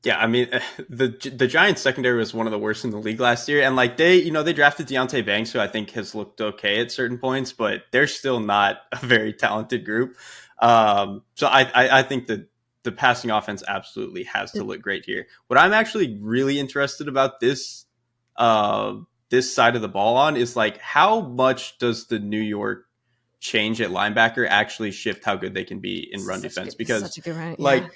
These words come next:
Speaker 1: because, yeah, because the thing is, I think we always assume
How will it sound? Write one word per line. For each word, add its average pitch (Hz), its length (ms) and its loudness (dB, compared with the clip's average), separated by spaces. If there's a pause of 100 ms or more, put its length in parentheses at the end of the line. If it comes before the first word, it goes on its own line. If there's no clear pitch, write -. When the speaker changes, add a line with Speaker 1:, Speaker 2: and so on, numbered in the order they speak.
(320)
Speaker 1:
because, 180 460 0 (440)
yeah, 160 240 4
because 160 400 2
the 139 120 0
thing 208 300 2
is, 226 300 0
I 135 100 6
think 226 200 0
we 262 160 0
always 139 380 4
assume 117 800 -4